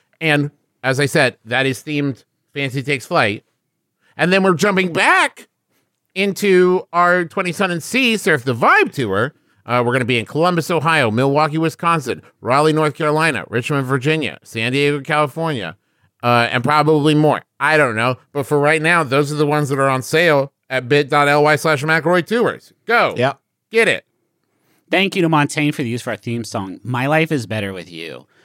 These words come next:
Speaker 3: Um, that one is a blessing.
Speaker 1: Yeah.
Speaker 2: Mm.
Speaker 1: And a curse,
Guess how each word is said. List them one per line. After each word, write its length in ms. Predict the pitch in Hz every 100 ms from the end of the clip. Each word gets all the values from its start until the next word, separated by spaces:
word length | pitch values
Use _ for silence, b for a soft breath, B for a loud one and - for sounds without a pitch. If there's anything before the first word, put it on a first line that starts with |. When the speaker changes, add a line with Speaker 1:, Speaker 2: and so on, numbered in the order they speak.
| b b _
Speaker 3:
Um, 640 | 107 104 98 92 87 90 -
that 420 | 120 131 202 330 -
one 720 | 214 240 240 233 226 220 220 - -
is 520 | 175 180 175 165 - 151
a 60 |
blessing. 580 | 147 151 143 - 90 58 -
Speaker 1:
Yeah. 500 | 98 123 147 139 120
Speaker 2:
Mm. 380 | 113 76 - - _ -
Speaker 1:
And 220 | 208 311
a 80 | 240
curse, 520 | 254 247 165 -